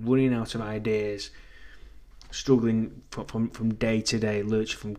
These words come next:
crisis t-, to crisis. Um, I, it is my opinion that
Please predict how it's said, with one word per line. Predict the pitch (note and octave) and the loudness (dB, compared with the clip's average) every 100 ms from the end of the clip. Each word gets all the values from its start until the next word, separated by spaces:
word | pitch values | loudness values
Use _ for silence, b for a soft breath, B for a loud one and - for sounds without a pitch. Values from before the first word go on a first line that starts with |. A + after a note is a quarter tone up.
| - | -10
crisis | - A#2+ A2 - A2 - | -4 -4 -2 -4 -6 -8
t-, | - - - | -12 -16 -10
to | - C3+ | -8 -8
crisis. | - A#2+ G#2+ G#2 - G2 - - - b b b b b b b - - A#2+ | -6 -4 -4 -4 -6 -6 -8 -8 -10 b b b b b b b -16 -12 -10
Um, | G#2+ G#2+ | -10 -8
I, | A2+ A#2 A#2+ - - - - - - - - | -6 -6 -6 -12 -16 -18 -18 -18 -18 -12 -8
it | C3 | 0
is | C#3+ C3 | 4 6
my | B2+ B2 C#3 C3+ C#3+ | 6 6 6 4 6
opinion | D3 D3 - C#3+ B2+ G#2 G#2 | 4 2 6 8 8 6 -4
that | G#2 A#2+ - - - | -6 -6 -6 -8 -8